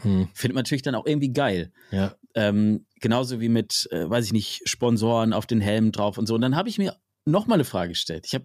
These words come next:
Speaker 2: mir wieder viele Fragen gestellt
Speaker 1: Ja,
Speaker 2: diese
Speaker 1: stell
Speaker 2: Woche.
Speaker 1: mir die Frage jetzt mal.
Speaker 2: Ja,
Speaker 1: Komm, hau
Speaker 2: pass
Speaker 1: raus,
Speaker 2: auf.
Speaker 1: das Ding.
Speaker 2: Wie sie-, wie stehst
Speaker 1: Achtung.
Speaker 2: du dazu, wenn man sich, ähm, also wenn man jetzt wirklich Sponsoren und Partner hat,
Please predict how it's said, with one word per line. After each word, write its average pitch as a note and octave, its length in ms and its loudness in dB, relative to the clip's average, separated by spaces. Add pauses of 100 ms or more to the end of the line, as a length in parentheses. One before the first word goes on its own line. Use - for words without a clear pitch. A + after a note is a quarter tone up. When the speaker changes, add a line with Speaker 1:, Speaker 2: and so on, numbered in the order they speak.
Speaker 2:
mir C#3+ 120 -2
wieder D#3+ 200 0
viele C3+ 180 0
Fragen G#2 260 -2
gestellt - 200 -6
Speaker 1:
Ja, G2+ 60 2
Speaker 2:
diese F2 120 0
Speaker 1:
stell A#2+ 140 4
Speaker 2:
Woche. C3 80 4
Speaker 1:
mir C3 160 6
die G2+ 100 -2
Frage F#2 300 0
jetzt F2+ 200 -4
mal. F#2 80 2
Speaker 2:
Ja, G#2+ 100 2
Speaker 1:
Komm, G2 140 0
hau F#2+ 160 2
Speaker 2:
pass G2 140 4
Speaker 1:
raus, D3 80 4
Speaker 2:
auf. - 80 -
Speaker 1:
das - 60 -8
Ding. F2+ 180 -2
Speaker 2:
Wie G3+ 100 2
sie-, F#3+ 280 2
wie G3 100 2
stehst F3 300 0
Speaker 1:
Achtung. C#3+ 120 0
Speaker 2:
du A#2 60 2
dazu, F#2 420 -2
wenn F3+ 520 0 (240)
man C3+ 220 2
sich, C#3+ 480 -2
ähm, A#2+ 460 2
also A2 180 -2
wenn D3 120 2
man D3 140 2
jetzt B2 180 0
wirklich B2+ 260 -2
Sponsoren A2 460 0
und F#2+ 100 -4
Partner G2+ 340 -2
hat, D#3 220 -2